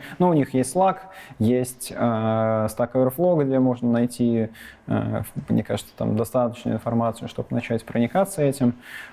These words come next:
Вот. И, м, что еще? Ну, скорее всего, на любых Jenkins метапах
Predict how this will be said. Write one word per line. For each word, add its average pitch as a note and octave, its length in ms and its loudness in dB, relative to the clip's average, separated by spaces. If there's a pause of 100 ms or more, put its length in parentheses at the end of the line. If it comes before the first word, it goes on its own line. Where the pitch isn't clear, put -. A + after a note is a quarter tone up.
(100)
Вот. A2+ 340 0
И, C3 500 2 (640)
м, A2+ 440 4 (720)
что - 180 0
еще? A2+ 340 -2
Ну, D#3 220 4
скорее E3 280 2
всего, D#3+ 180 2
на C#3+ 100 4
любых D3 320 4
Jenkins C#3+ 420 0
метапах D#3 380 2